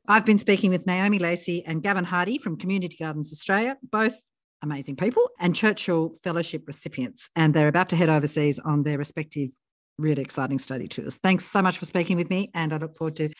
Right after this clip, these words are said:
hearing how it all goes. To learn more about, um, great resources and get involved with Community Gardens Australia, head to w w w dot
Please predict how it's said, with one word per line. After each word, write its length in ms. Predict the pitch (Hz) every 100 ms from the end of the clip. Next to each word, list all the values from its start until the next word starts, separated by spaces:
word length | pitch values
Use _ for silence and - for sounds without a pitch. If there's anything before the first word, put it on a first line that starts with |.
| - -
hearing 260 | 320 311
how 140 | 269 240
it 60 |
all 140 | 220 202
goes. 400 | 190 151 - - -
To 80 | 220
learn 200 | 220 220
more 180 | 262
about, 380 | 254 208 196 208 _
um, 320 | 175 165 160 160
great 180 | 208 214
resources 460 | 175 180 175 180
and 120 | 165 151
get 140 | 190
involved 400 | 175 165 190 254
with 140 | -
Community 380 | - 185 175 156
Gardens 360 | 165 156 151 151
Australia, 460 | - 175 185 262 302
head 180 | 220 170
to 300 | - 190 247 277
w 260 | 180 175 165
w 300 | 170 156 156
w 360 | 180 214 277 254
dot 240 | 165 156